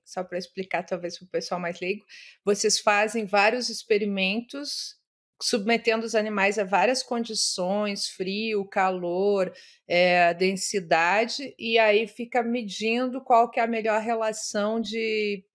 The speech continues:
de ingredientes ou de nutrientes, né, pra esses animais, e a partir daí esses são os modelos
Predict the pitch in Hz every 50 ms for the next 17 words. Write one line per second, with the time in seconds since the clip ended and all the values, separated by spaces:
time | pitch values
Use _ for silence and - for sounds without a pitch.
0 | _ _ _ 170 165 175 190 190 185 185 190 196 208 190 202 208 208 190 - -
1 | 185 180 185 214 240 254 240 226 220 - 208 185 - 196 185 180 180 - 196 190
2 | 190 185 180 170 180 220 247 240 - 240 208 196 185 190 220 269 330 330 - -
3 | 208 190 208 196 190 214 269 - _ _ _ _ _ _ - 190 190 190 202 196
4 | 226 190 214 214 214 208 202 202 190 190 196 214 240 233 - 247 233 226 226 -
5 | - 220 220 220 - 226 214 190 208 220 208 196 202 208 220 214 214 208 - 226
6 | 220 - - - - 214 226 226 214 196 214 226 220 202 180 202 202 202 202 208
7 | 220 - -